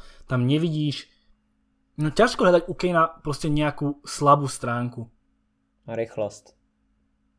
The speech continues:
Speaker 1: Môžeme povedať?
Speaker 2: Určitě. První věc, co si vybavím u Kanea, je jako je, podle mě jeho jediná slabina je rychlost, jinak nic. Rychlost a zranění.
Speaker 1: Mhm. Rýchlosť určite teda áno.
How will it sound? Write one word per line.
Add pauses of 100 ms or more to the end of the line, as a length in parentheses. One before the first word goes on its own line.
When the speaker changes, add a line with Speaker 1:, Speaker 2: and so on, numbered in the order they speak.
(120)
Speaker 1:
Môžeme
povedať? (1700)
Speaker 2:
Určitě.
První
věc,
co
si
vybavím
u
Kanea,
je
jako
je,
podle
mě
jeho
jediná
slabina
je
rychlost,
jinak
nic. (540)
Rychlost
a
zranění. (1300)
Speaker 1:
Mhm. (1120)
Rýchlosť
určite
teda (160)
áno.